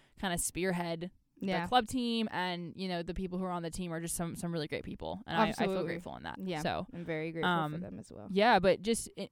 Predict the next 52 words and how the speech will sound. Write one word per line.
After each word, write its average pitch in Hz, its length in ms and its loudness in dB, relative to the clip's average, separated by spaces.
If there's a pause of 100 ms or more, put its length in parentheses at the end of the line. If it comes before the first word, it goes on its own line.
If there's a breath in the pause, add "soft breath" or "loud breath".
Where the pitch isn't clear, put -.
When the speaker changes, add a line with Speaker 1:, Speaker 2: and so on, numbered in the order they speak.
(120)
Speaker 1:
and 202 180 0
I, 208 160 2
I 214 40 0
know 226 120 2
you 214 640 4 (1300 soft breath)
love 180 460 4
film 175 280 0
and 165 120 -2
media 156 560 -2
and, 165 280 -2
Speaker 2:
<laughs> - 40 -16
Speaker 1:
and, 165 320 -4
and 165 260 -6
hosting 185 380 2
a 156 60 -4
podcast. 151 560 -2
So 190 140 -2
specifically, 233 640 2
Speaker 2:
<laughs> - 40 6
Speaker 1:
what 196 160 6
Speaker 2:
This 220 80 6
Speaker 1:
about 185 360 8
Speaker 2:
is - 40 -2
the 311 80 8
first - 300 6
podcast 262 360 6
I've 247 80 0
ever, 240 120 2
well, 320 360 6 (640 soft breath)
I've 247 180 6
co-hosted 285 500 8
one 214 280 4
podcast 190 500 -2
before 180 300 -8
hi-, 185 100 -12 (100)
Speaker 1:
Okay. 208 280 8
Speaker 2:
before 190 180 4
this, 170 160 -2
but 202 180 0
I 220 180 8
was, 220 260 8 (260)
I 240 120 6
was 220 200 6
pretty 226 300 0
similar 208 340 2
to 175 80 2
you, 175 180 0
where 160 140 -4
someone 185 260 -4
invited 175 440 -2
me 175 200 -4
on, 151 300 -4